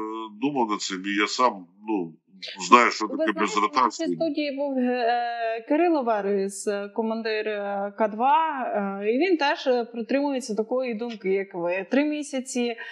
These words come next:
Speaker 2: а, в цивільному житті відпочити, підготуватися, побути з сім'єю, три місяці на фронті.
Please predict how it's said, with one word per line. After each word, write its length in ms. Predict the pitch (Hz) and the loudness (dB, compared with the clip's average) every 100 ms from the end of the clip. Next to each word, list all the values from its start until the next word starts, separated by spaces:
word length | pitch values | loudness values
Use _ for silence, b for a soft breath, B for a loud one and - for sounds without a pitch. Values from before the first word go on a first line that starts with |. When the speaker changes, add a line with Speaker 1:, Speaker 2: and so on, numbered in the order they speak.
| B B | B B
Speaker 2:
а, 800 | 226 214 214 208 208 202 202 202 | 6 6 2 0 -2 -4 -6 -8
в 640 | 202 _ _ - - _ | -10 _ _ -20 -20 _
цивільному 540 | 269 277 349 330 269 247 | 6 6 6 4 2 2
житті 300 | 226 220 214 | 0 2 2
відпочити, 640 | 214 - 254 285 277 233 | 2 0 0 2 0 0
підготуватися, 880 | 226 214 226 247 247 226 214 208 220 | -2 -2 -2 0 2 2 2 -2 -6
побути 380 | 220 208 226 214 | -4 -2 -2 -4
з 80 | - | 0
сім'єю, 540 | 240 285 294 220 202 196 - _ | 4 4 4 2 0 -4 -16 _
три 140 | 240 262 | 2 4
місяці 500 | 262 254 - - 202 | 2 -2 -8 0 2
на 100 | 190 | 2
фронті. 500 | - 165 175 190 | -2 -4 -4 -6